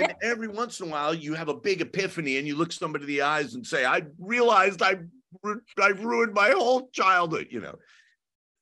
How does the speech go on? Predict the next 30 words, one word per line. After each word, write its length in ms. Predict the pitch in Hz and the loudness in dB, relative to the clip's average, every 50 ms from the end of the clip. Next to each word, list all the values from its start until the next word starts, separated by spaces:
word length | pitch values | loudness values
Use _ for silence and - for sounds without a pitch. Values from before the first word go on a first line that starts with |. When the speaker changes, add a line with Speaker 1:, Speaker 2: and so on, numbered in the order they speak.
| _ 180 160 | _ -10 -4
Speaker 2:
That 320 | 165 185 185 180 170 165 131 | -2 0 2 2 0 0 2
always 380 | 127 139 143 135 127 123 123 | 2 2 4 2 0 -2 -2
strikes 440 | - - - 131 123 127 117 - - | -6 -6 0 0 0 0 0 -4 -6
me 120 | 104 117 | -4 -2
as 160 | 113 113 110 113 | -2 -2 -4 -6
a 40 | |
little 300 | 117 113 113 107 104 90 - _ _ - | -6 -6 -6 -6 -8 -10 -10 _ _ -10
forced, 460 | 101 82 71 85 101 - - - - | -8 -8 -6 -8 -8 -10 -12 -14 -12
right? 280 | - 90 82 82 123 - _ _ _ _ _ | -10 -10 -10 -10 -12 -16 _ _ _ _ _
Speaker 1:
Uh-huh. 340 | 277 262 233 190 185 202 - | -10 -6 -4 -2 -2 -2 -4
Speaker 2:
The 240 | - - - - - | -4 -4 -2 0 2
other 160 | 427 415 185 | 2 2 0
direction 640 | 156 110 143 151 147 139 135 131 - - 143 143 131 | 0 0 0 2 4 4 2 2 0 -4 -4 -4 -2
is 180 | 127 123 110 120 | -4 -4 -2 -2
that 240 | 135 123 123 - | -2 -2 -2 -4
sort 260 | - - 147 131 120 113 | -6 -4 -4 -2 -2 -4
of, 100 | 101 - - | -6 -4 0
"Oh, 300 | 131 131 127 120 113 113 | 0 2 2 2 0 -2
this 220 | 113 147 147 - | -2 -6 -8 -8
is 140 | 156 131 107 | -10 -8 -6
what 160 | 127 117 - | -6 -6 -4
people 300 | - 135 135 110 - 110 | -4 -6 -4 -4 -4 -6
really 280 | 107 120 139 135 120 104 | -4 -2 -2 -2 -2 -2
talk 360 | 85 113 104 90 92 92 - | -4 -4 -4 -4 -4 -4 -6
about." 340 | 101 90 98 98 95 98 98 | -6 -4 -2 0 0 0 -2
And 140 | 92 95 98 | -4 -6 -8
it's 220 | 92 85 - - | -8 -8 -6 -2
like, 340 | 110 92 90 87 85 - 113 | 0 0 0 0 -2 -6 -8
you 80 | 117 | -4
know, 340 | 107 95 92 95 90 85 85 | -2 0 0 0 0 -2 -6